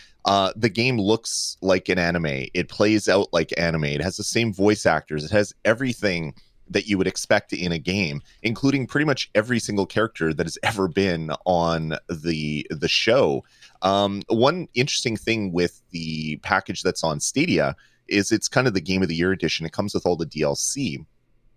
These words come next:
So I found that D L C one, you basically just go there and you fight the same two guys over and over and over again. But when you beat them, you get these, uh, bottles of water, and when you drink them, they give you a crap ton of X P.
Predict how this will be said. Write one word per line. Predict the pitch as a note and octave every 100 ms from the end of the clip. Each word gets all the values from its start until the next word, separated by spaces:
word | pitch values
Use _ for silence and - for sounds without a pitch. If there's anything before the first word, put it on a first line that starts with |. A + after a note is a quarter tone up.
| _ -
So | - A#2
I | A#2
found | - C3 D3 G#2
that | E2 F2+ F2 -
D | G#2
L | A#2
C | A#2 - A2
one, | D#2 A2+ F2 D2 - _ _ -
you | A2
basically | D3 - D3
just | - B2
go | G#2+ G#2
there | B2+ C#3+ C#3+ -
and | F#2+
you | G2
fight | - - A2+ - -
the | G#2
same | - G2 G2
two | F2+ G#2+
guys | G2+ F#2+ F#2 -
over | G2 G2 F#2+
and |
over | F2+ E2+ D#2+
and | D#2
over | E2 A2+
again. | C#3 E3+ E3
But | A2 F#2+
when | G2+ G2+
you | F2+
beat | - G#2+ -
them, | E2+ D2 D2+ _ _
you | - G#2+
get | A2 A2 -
these, | G2+ F#2+ F2+ E2 - -
uh, | E2+ D#2 D2 C#2+
bottles | E2+ - G#2 A2 -
of | D#2
water, | D#2+ G#2 A2+ D2+ C2 -
and | G2
when | F#2
you | F#2
drink | D#2 C3 G2
them, | F#2 D#2
they | E2
give | E2 F2+
you | E2+ E2 D#2
a | F2
crap | - - C3+ -
ton | - G2+
of | F2
X | D2+ - -
P. | - E2 -